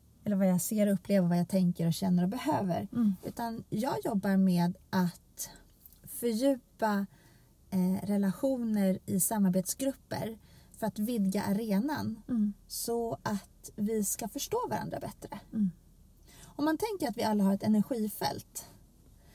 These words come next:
Speaker 1: ett ener-, eller en energibudget kan man
Speaker 2: Mm.
Speaker 1: säga.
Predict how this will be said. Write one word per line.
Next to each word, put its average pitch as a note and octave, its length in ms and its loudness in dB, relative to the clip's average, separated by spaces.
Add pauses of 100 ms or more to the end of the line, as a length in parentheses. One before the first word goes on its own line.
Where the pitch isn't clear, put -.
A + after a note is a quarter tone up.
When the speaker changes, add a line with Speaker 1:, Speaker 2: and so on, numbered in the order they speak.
(520)
Speaker 1:
ett - 160 -10
ener-, B3 300 -4
eller A#3+ 220 -2
en A#3 340 -6 (100)
energibudget A#3+ 1000 2
kan A3 120 -2
man G#3+ 80 4
Speaker 2:
Mm. F#3+ 40 2
Speaker 1:
säga. - 240 -4